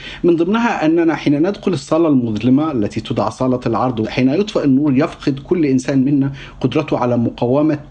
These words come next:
ما يتلقاه من الشاشة وعبر أذنيه، بمعنى أننا نتحول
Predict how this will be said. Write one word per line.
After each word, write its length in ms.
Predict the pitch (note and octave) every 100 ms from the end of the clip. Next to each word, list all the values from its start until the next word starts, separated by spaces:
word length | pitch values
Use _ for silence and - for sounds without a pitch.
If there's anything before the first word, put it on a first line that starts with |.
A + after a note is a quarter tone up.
| -
ما 180 | A#2+ B2
يتلقاه 600 | B2 A2+ A2+ - D#3 C#3
من 160 | A#2 A2+
الشاشة 460 | G#2+ - B2+ B2+
وعبر 600 | G#2+ G2+ B2 B2 A2 A2
أذنيه، 580 | A2 G#2 B2 A2+ - A2 A2 - - -
بمعنى 540 | A#2 D3 C#3 D3+ D3+ - - - -
أننا 380 | B2+ C#3+ E3+ D3
نتحول 840 | B2+ B2 - D#3 D#3 D3 D3 C3+